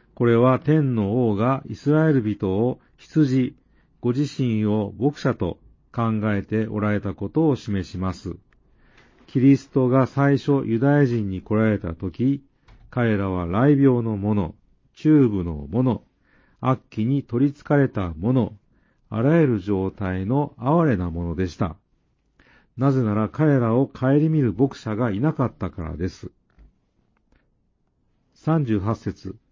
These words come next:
だから収穫物の主が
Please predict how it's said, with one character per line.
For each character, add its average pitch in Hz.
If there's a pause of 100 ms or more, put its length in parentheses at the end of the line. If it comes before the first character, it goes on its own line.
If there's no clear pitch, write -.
(500)
だ 117
か 120
ら 135
収 143
穫 143
物 113
の 90
主 101
が 127